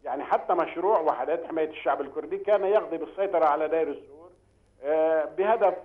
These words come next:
آه، فصل هذا، آه، قطع هذا المحور، ولكن جاءت خطوات الجيش العربي السوري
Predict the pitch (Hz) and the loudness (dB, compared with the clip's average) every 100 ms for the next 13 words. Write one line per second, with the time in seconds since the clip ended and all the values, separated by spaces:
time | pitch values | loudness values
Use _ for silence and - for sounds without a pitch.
0 | - 170 170 165 - 180 170 139 143 143 | -12 -2 -2 0 0 0 0 0 2 2
1 | 143 147 151 185 175 135 139 139 127 120 | -2 -4 0 0 2 2 2 0 -4 -6
2 | 107 131 180 240 247 196 196 196 190 214 | -6 -4 0 0 0 0 -4 -4 -2 0
3 | 170 165 175 165 180 170 147 175 175 156 | 0 -2 -6 -2 0 0 -4 -10 -4 0
4 | 160 - - 165 135 | 0 -2 -8 -6 -6